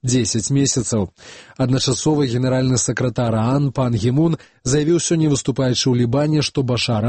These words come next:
Асад павінен перастаць забіваць свой народ. Гэта быў выпуск навінаў. Наступны слухайце заўтра а шостай вечара.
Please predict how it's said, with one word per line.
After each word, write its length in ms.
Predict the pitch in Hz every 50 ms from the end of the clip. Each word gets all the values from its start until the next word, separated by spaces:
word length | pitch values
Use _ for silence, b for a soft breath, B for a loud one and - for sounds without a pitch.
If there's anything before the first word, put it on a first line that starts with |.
| 135
Асад 240 | 143 - - 143 120 b b b b b
павінен 420 | - 139 135 147 156 156 151 135 120 -
перастаць 640 | 147 135 131 113 - - - - 131 135 135 -
забіваць 880 | - 320 - 117 110 123 113 104 113 110 101 107 110 113 117 - - -
свой 420 | - - - 139 120 113 104 95
народ. 460 | 90 101 117 120 127 131 123 95 - - _ _ _ _ _ _ _ _ _ _ B B B B B B B B B B B B B B B B B B B B
Гэта 300 | - 123 170 196 190 226
быў 140 | 196 220 208 180
выпуск 380 | 208 175 - 196 - - - 170
навінаў. 400 | 160 156 151 180 185 190 185 170 156
Наступны 540 | 151 147 - - - - 170 - 180 170 147
слухайце 600 | - - 160 156 143 - - 139 120 - - 135 123
заўтра 540 | 110 98 113 135 151 165 151 - 151 147 135
а 40 | 127
шостай 520 | 110 - - 139 131 110 - - - 110 104
вечара. 540 | 98 120 143 160 - - 175 160 156 147